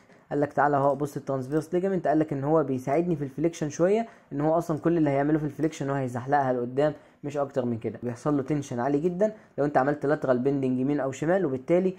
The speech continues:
قال لك ان هي حاجه اسمها نيجليكتابل، ما بيبقاش فيه الثيرد ديجري اوف فريدم اللي هي مين طبعًا اكتب فوقيها كده ان الديجري اوف فريدم الثالثه اللي مش موجوده هي الفرونتال بلين، تمام؟ اللي هي طبعًا انت عندك ساجيتال بلين فليكشن واكستنشن،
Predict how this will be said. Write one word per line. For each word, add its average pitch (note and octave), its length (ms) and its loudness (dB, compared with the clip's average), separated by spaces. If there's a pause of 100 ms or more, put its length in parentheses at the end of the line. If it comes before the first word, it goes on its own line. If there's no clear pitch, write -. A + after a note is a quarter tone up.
(180)
قال E3 100 2
لك D#3+ 120 0
ان C#3+ 120 -2
هي D#3+ 100 2
حاجه E3+ 320 -2
اسمها D#3 240 -2
نيجليكتابل، C#3+ 1080 0
ما B2 100 -2
بيبقاش E3 420 2
فيه F3 240 0 (220)
الثيرد C#3+ 340 -2
ديجري C#3 260 0
اوف D#3+ 160 -2
فريدم F#3+ 420 2
اللي B2+ 140 -2 (100)
هي C3 60 0
مين C#3+ 160 2
طبعًا C3+ 400 4
اكتب C#3+ 220 -4
فوقيها C#3 280 2
كده F#3 280 0 (260)
ان B2+ 140 -2
الديجري A#2+ 540 2
اوف E3 140 2
فريدم C#3+ 240 2
الثالثه B2+ 360 0
اللي B2 140 2
مش D3+ 160 -4
موجوده F#3+ 440 2 (220)
هي D3+ 180 2
الفرونتال C#3+ 760 0
بلين، A#2+ 400 -2
تمام؟ D#3 360 -2
اللي A#2+ 260 -2
هي A2 260 -4
طبعًا C3+ 160 0
انت B2+ 140 -2
عندك B2 600 -2 (200)
ساجيتال C#3 380 -4
بلين B2 260 0
فليكشن C3+ 360 -4
واكستنشن، F#3 500 -4